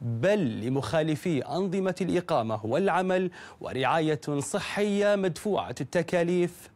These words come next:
في المستشفيات الحكومية والخاصة. قفزة أخرى في مجال التكنولوجيا بتسخير التقنية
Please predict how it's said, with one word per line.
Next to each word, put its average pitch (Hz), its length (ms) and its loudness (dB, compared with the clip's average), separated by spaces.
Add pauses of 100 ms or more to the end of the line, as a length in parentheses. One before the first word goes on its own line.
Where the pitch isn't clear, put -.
(140)
في - 80 -4
المستشفيات 131 720 -2
الحكومية 208 800 -2 (500)
والخاصة. - 520 -2 (760)
قفزة 156 420 0
أخرى 156 380 0
في 156 160 -2
مجال 156 380 2
التكنولوجيا 135 840 -2
بتسخير 127 520 -4
التقنية 170 640 0